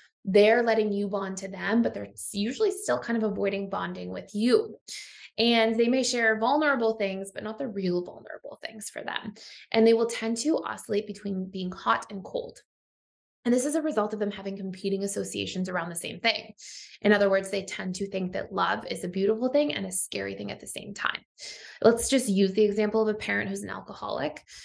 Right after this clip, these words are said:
You know, there may be this just heightened unpredictability all the time, where one day the parent is loving and caring,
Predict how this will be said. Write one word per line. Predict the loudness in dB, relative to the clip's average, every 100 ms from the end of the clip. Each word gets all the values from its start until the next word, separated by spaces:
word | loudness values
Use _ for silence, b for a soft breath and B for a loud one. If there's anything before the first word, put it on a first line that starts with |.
| B
You | 8
know, | 8
there | 10
may | 6 2
be | 2
this | 0 -2 -6
just | -6 -6
heightened | -2 0 0 2 0 0
unpredictability | -4 -4 -4 -4 -6 -6 -4 -2 -2
all | -4
the | -6
time, | -6 -2 0 2
where | 0
one | 0 -2 0
day | 0 0
the | -4
parent | -10 -8 -8 -6 -6
is | -4 -2
loving | 2 4 6 6 4
and | 0 -8
caring, | -6 -4 0 0 0